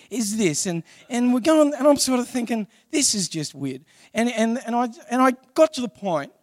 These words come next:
where I just said, "Well, listen, why don't, why don't you just do it? I'll just attend church. Why, why don't you just do it?" And he said, "Oh, no,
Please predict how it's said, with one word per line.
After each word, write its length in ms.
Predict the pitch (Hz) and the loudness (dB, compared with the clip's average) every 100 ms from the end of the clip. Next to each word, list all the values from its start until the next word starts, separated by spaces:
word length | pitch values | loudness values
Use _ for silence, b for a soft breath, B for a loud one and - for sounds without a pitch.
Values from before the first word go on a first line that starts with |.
| - | -4
where 180 | 185 185 | 2 4
I 120 | 175 | 4
just 200 | 190 196 | 2 -2
said, 160 | 196 | -4
"Well, 100 | 196 | -2
listen, 360 | 254 240 151 208 | -2 -2 -6 -14
why 220 | - 220 302 | -12 -8 -6
don't, 120 | 302 | -4
why 100 | 254 | -2
don't 160 | - 240 | -2 0
you 120 | 214 | -2
just 220 | 185 - | -2 -4
do 200 | 165 160 | -2 -2
it? 100 | 120 _ _ _ _ _ _ _ _ _ _ | -2 _ _ _ _ _ _ _ _ _ _
I'll 140 | 170 214 | -14 -8
just 220 | 196 - | -8 -8
attend 320 | 160 165 139 | -8 -6 -6
church. 400 | - 117 - - _ _ _ _ _ | -8 -14 -18 -20 _ _ _ _ _
Why, 120 | 196 | -2
why 180 | 233 214 | -2 -2
don't 180 | 254 196 | -4 -2
you 120 | 165 | -2
just 180 | 143 123 | -4 -6
do 60 | 123 | -8
it?" 40 | |
And 60 | 156 | -8
he 40 | |
said, 160 | 160 349 | -10 -8
"Oh, 160 | 320 | -8
no, 80 | 349 | -8